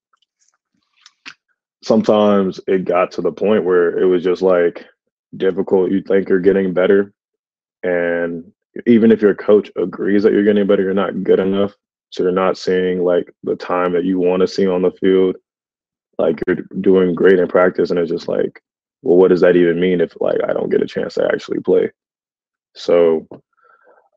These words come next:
um, I thought about, like, honestly, I thought about quitting, man, just because it was, it's really, like, mentally taxing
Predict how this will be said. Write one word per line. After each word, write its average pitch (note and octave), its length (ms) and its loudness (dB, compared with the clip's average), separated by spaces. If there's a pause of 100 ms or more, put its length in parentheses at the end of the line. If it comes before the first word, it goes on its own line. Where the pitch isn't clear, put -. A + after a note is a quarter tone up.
(120)
um, F2 720 2 (1040)
I G2+ 180 4
thought G#2+ 200 2
about, G2 420 0
like, F#2 180 -4
honestly, A2 360 -8
I - 60 -6
thought F#2 200 -8
about E2+ 200 -4
quitting, E2+ 320 -4
man, E2+ 260 -6 (160)
just E2+ 200 -4
because E2+ 420 0
it - 60 2
was, E2 500 -6 (1120)
it's B2 160 2
really, A2 340 4
like, F#2+ 440 0 (720)
mentally F#2 480 -2
taxing E2+ 640 -4